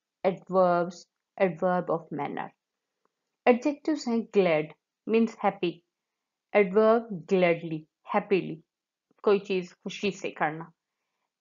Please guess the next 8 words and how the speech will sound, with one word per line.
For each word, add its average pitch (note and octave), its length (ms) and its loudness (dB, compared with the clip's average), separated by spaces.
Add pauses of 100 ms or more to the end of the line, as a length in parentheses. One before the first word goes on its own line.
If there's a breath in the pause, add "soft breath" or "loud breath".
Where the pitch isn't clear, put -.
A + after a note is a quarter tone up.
(120)
clever, A3 600 2 (400)
चालाक, F3 640 -2 (480)
cleverly, E3+ 580 0 (160)
चालाकी E3 520 0
से। - 180 -14 (760)
poor, B3 360 2 (280)
गरीब, F#3 640 -4 (280)
poorly, G3 680 2